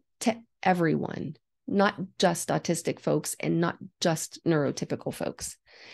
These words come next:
The severity of a tantrum is determined by age, understanding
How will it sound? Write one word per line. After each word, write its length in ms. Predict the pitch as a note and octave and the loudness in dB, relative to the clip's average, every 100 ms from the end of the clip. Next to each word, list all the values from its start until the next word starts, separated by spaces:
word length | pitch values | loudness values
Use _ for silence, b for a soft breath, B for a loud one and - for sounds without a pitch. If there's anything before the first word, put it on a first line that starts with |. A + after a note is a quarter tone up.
| B | B
The 80 | A#3+ | 0
severity 560 | C4 C4 D4 E4 C#4+ | 2 4 4 4 4
of 100 | G3 | 4
a 40 | F#3 | 2
tantrum 560 | - G3+ F#3 F3+ D3+ - | 0 2 2 2 0 0
is 160 | F#3 | -2
determined 560 | G#3+ - G3 F3 E3+ D3+ | -2 -2 2 4 2 2
by 180 | D3+ - | -2 0
age, 560 | E3 C#3+ - D#3+ - - B B B - | 0 0 -4 -8 -10 -10 B B B 0
understanding 1040 | G#3+ A3 G#3 - G3+ G3 F#3+ F#3+ G3 | 4 4 2 2 2 4 4 2 0